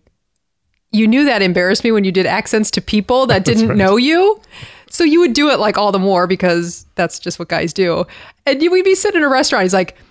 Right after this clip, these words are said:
Speaker 1: all of a sudden, you start talking in an Australian accent. And I'm like, "Okay, now you know you have to carry that through the whole dinner
Speaker 2: <laughs>
Speaker 1: because she's gonna think you're a jerk if all of a sudden you,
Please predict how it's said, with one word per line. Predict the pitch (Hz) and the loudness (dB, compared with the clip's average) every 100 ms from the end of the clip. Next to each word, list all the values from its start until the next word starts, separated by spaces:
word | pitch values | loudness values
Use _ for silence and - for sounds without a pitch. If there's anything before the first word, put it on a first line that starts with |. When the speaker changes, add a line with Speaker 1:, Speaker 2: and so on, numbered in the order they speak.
| _ _ _ _ - | _ _ _ _ -4
Speaker 1:
all | 254 | -2
of | |
a | |
sudden, | 294 285 | 2 2
you | 262 | 2
start | 247 - | -2 -2
talking | 190 226 233 | -2 -2 0
in | 214 | 0
an | 190 | 0
Australian | 185 214 202 | 0 0 0
accent. | 190 208 - 185 - | 0 0 0 -2 -2
And | 196 | -2
I'm | 220 | 0
like, | 226 - | 0 -2
"Okay, | - | 0
now | 294 294 | 2 4
you | 359 359 | 4 4
know | 294 | 4
you | 320 320 | 4 4
have | 269 | 2
to | - | 0
carry | - 262 349 381 | 0 0 2 2
that | 220 196 | 2 2
through | 302 | 0
the | 262 | 0
whole | 208 233 349 415 | 0 2 2 2
dinner | 247 285 453 240 220 | 2 2 2 2 2
Speaker 2:
<laughs> | 247 | 0
Speaker 1:
because | 254 302 254 254 254 240 254 - | 0 0 2 2 2 -2 -6 -8
she's | - 415 | -4 0
gonna | 427 | 0
think | 415 349 | 0 0
you're | 320 | -2
a | |
jerk | 233 277 440 269 | 0 -2 -2 -2
if | 247 | -2
all | 240 | 0
of | 247 | 0
a | |
sudden | 262 247 233 | 0 0 0
you, | 233 226 | 0 0